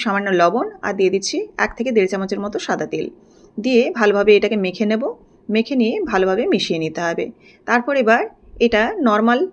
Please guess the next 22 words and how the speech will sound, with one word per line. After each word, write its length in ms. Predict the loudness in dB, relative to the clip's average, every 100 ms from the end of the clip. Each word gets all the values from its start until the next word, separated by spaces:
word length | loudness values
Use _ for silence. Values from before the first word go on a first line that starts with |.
| -10 _ _ -4
টেম্পারেচারে 480 | -2 0 0 2 0 2
জল 160 | 2 4
দিয়ে 160 | 4 4 -2 _ _
এটাকে 260 | -2 -2 0 -2
একটা 140 | -2 -2 4
ডো 80 | 4 4
বানাবো। 320 | 0 -2 -4 -8 -6
ঠিক 160 | -4 0
আমরা 140 | 0 4
যেরকম 220 | 4 4 4
রুটি 180 | 4 4
বানাই 260 | 0 -2 -4 0
সেই 120 | 2 2
রুটির 240 | 2 2 4
ডোয়ের 180 | 2 2
মতোই 220 | -2 -2 0
হবে। 200 | -2 -4 -10 -20 -20 -4
একদম 360 | 0 0 0 -2 -2 -2
পুরোপুরি 320 | 4 6 4 2
রুটির 280 | 2 2 4
ডো 80 | 6 6 6
যেরকম 300 | 4 2